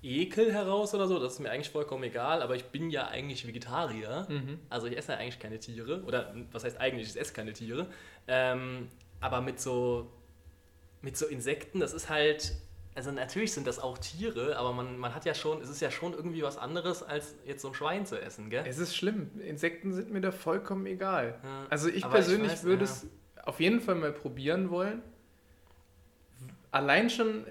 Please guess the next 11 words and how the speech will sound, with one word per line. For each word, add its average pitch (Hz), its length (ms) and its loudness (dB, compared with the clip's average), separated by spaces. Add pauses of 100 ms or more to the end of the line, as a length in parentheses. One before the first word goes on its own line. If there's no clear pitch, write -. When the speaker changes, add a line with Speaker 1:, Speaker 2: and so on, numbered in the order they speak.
(220)
Speaker 2:
mit 175 340 0
dem 165 420 2 (460)
Ganzen, 175 360 0
das, 160 160 -4 (140)
äh, - 140 -4 (200)
um 165 160 -2
im 156 120 0
Hinterkopf 185 520 0
zu 156 180 -4
haben, 160 280 2 (880)
ähm, 143 680 2